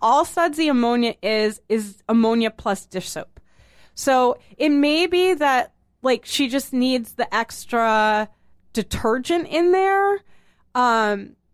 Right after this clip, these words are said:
another thing that she m-, might wanna try, if she wants to try some different products, Simple Green is really good. I feel, though, that if ammonia didn't work, Simple Green is not gonna cut it.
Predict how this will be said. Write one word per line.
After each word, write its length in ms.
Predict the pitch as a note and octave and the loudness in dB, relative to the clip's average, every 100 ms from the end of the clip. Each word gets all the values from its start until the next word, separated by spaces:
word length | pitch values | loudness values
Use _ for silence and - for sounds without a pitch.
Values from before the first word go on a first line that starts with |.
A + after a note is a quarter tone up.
| _ _ _ _ _ _ _ _ _ | _ _ _ _ _ _ _ _ _
another 520 | C#4 C#4+ C#4+ E4 G#4 G#4 | -2 0 2 2 0 -2
thing 320 | F4 D#4+ D#4 | -4 -4 -2
that 180 | C4 - | -4 -6
she 220 | - C4+ | -6 -2
m-, 280 | B3 A#3+ - _ _ _ - | -2 -2 -6 _ _ _ -4
might 300 | A#3+ C4 D#4 | 0 2 2
wanna 180 | D4 | 0
try, 160 | C#4 B3+ | -2 -4
if 80 | G#3+ | -2
she 120 | C#4 | 0
wants 220 | C4+ D4+ | 0 0
to 60 | F#4 | -4
try 240 | - D4+ | -4 -2
some 180 | C#4 C4+ | -2 -2
different 340 | B3 A#3 - - | -2 -4 -6 -10
products, 840 | - C4+ A#3 D3 B2+ _ - - - _ _ _ _ _ _ | -4 0 0 -2 -8 _ -20 -20 -20 _ _ _ _ _ _
Simple 500 | - - F#4 A4+ C5 | -10 -4 -2 2 0
Green 520 | C#4+ G#3+ G3+ G#3+ B3 D#4+ | 0 -2 0 2 2 0
is 260 | C4+ C4+ | 0 -2
really 360 | A3+ A3+ A3+ A3+ | -2 0 2 0
good. 380 | G#3+ A3 A3+ B3 - | 0 0 2 0 0
I 200 | C4+ D4+ | 0 0
feel, 560 | - - F4 F#4 F#4+ E4+ | -2 0 2 4 4 4
though, 480 | E4+ E4 D#4+ D#4+ B3 | 2 4 4 4 2
that 160 | C#4+ | 0
if 140 | A#3+ - | -2 -2
ammonia 540 | G#3+ G3+ A#3 C#4+ E4 | -2 0 2 2 2
didn't 320 | E4+ D#4 C4+ G#3+ | 2 0 -2 -2
work, 300 | A3 A#3 - | -2 -2 -6
Simple 360 | - C#4 B3 | -6 -4 -2
Green 300 | A3 A3 A3 | -2 -2 -2
is 180 | G#3+ G3 | -4 -4
not 380 | G3+ G3 F#3 F#3+ | -4 0 0 -2
gonna 180 | G3 F#3+ | -4 -6
cut 240 | - E3 | -4 -4
it. 220 | G#3 C#4 | -2 -4